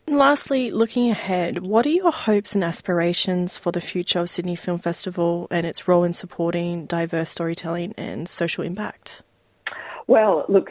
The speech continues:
Speaker 2: you know, I think what's been so exciting about, um, this year's festival so far is that the, you know, the cinemas have been full, the crowds are big. It feels to me like we're sort of in that, we are now in a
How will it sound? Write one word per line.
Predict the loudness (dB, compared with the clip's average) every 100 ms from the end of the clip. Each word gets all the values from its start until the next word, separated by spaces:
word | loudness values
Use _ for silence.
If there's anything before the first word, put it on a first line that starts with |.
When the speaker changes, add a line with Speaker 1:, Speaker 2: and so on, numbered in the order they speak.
| -4
Speaker 2:
you | 0
know, | 2 2 2
I | 0
think | 0 -4 -6 -8
what's | -2 0 2 2
been | 0 0 -6
so | 2 4
exciting | 2 2 2 2 0
about, | 2 2 2 -8 -4
um, | -2 0 -2 -6 -12 -16 -10
this | 2 2 4
year's | 0 2
festival | -2 0 -6 0
so | 0 2
far | 2 4 4
is | 4
that | 2 2
the, | 4 4 0 -10 -20 -4
you | 0
know, | 4 4
the | 4 0 -2 0
cinemas | 2 0
have | 0
been | -4 -6 -4
full, | 4 8 8 6
the | 4 2 2 -4
crowds | -2 2 4 2 0 -4 0
are | 2 2 0 -4 2
big. | 4 4 0
It | -6 0
feels | 4 6 4 0
to | 0
me | 2 2
like | 2 0 -2 0
we're | 4
sort | 4
of | 6
in | 4
that, | 4 0 _ _ _
we | -8 -2 0
are | 2
now | 4 4
in | 4
a | 0